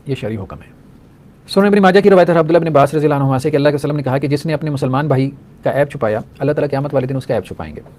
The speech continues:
और जिसने अपने मुसलमान भाई का ऐब जाहिर कर दिया, अल्लाह ताला उसको उसके घर में रुसवा कर देंगे। यहाँ से फ़ुक़हा ने एक बहस पैदा की है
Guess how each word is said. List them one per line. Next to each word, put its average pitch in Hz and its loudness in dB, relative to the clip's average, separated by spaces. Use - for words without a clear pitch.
और 139 -4
जिसने 151 -4
अपने 147 -6
मुसलमान 135 -4
भाई 127 -2
का 127 -2
ऐब 135 0
जाहिर 127 -2
कर 101 -4
दिया, 104 -8
अल्लाह 139 -2
ताला 135 0
उसको 120 -4
उसके 127 -6
घर 113 -6
में 117 -6
रुसवा 98 -8
कर - -14
देंगे। - -20
यहाँ 151 -4
से 214 -6
फ़ुक़हा 151 -6
ने 175 -4
एक 143 -8
बहस 135 -6
पैदा 143 -4
की 143 -6
है 113 -6